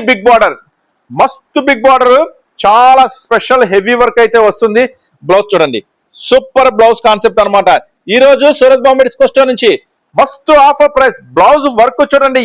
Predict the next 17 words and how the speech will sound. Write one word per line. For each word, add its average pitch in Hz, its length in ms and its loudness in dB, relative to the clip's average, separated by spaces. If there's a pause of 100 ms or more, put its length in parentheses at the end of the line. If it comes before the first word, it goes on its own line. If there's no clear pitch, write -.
(100)
ఎంత 233 300 -2
హెవీగా 247 400 0
ఉందో. 247 160 0 (100)
శారీ 214 260 2 (100)
కూడా 233 160 2 (400)
ప్యూర్ 294 360 2 (100)
హెవీ 202 260 0 (120)
జార్జెట్స్ 214 460 0 (140)
వస్తుంది. 185 360 -4 (400)
అయితే 269 240 0 (560)
ఈ 254 160 -2 (160)
ఐటమ్ 196 260 -4 (520)
సింగిల్ 302 400 0
కలర్ 190 200 0
అనమాట, 127 320 -4
అంటే 147 220 -6
కలర్స్ 180 260 -2